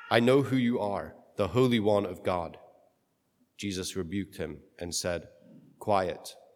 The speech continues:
come out of him." The unclean spirit convulsed him, and with a loud cry came out of him.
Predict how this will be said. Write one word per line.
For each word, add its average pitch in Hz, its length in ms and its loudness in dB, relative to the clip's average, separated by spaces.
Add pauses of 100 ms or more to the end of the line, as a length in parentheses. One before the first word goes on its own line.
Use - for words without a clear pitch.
come 104 160 0
out 95 220 -2
of 90 120 -10
him." 78 260 -10 (920)
The 95 80 -6
unclean 95 360 -4
spirit 92 520 -6
convulsed 95 460 -6
him, 92 340 -6
and 98 120 -4
with 92 120 -6
a - 20 -2
loud 95 320 -4
cry 87 240 -4
came 85 240 -10
out 82 120 -8
of 80 100 -16
him. 78 200 -10